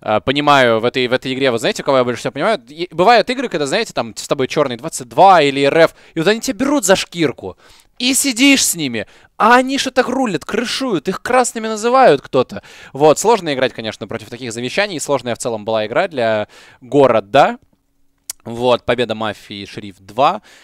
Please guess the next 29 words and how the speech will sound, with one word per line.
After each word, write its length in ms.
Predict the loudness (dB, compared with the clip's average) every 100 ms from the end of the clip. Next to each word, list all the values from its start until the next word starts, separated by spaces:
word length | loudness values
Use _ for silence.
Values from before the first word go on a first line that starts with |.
| _
Ну, 80 | -12
тут, 160 | -6
конечно, 420 | -4 -2 -4 -4 -6
после 200 | -6 -4
того, 100 | -6
как 100 | -4
«Шерифа» 280 | -8 -6
заголосовали, 720 | -10 -10 -10 -4 2 2 2 -4
после 220 | -8 -6
того, 180 | -6 -6
как, 160 | -10 -10
э, 600 | -6 -6 -4 -6 -6 -8 -10 _ _ _ _
это, 320 | -2 2 2
знаете, 260 | 2 -2 0
когда 480 | -2 6 8 8 4
заголосовывают 720 | -2 0 2 2 2 0 -2
«Шерифа» 340 | -4 -4 -4
и 80 | -4
дают 200 | -2 -2
отстрел 380 | -4 -2 0 0
на 360 | -2 0 0
про-, 160 | -2 -6
красную 400 | -2 -2 -2 -4
проверку 340 | -2 -2 -4
настоящего 420 | -10 -6 -6 -6 -10
«Шерифа», 400 | -8 -6 -4 -6 -8 -4
выиграть, 400 | 0 0 -2 -6
конечно 480 | -2 -2 -4 -8
же, 180 | -14 -14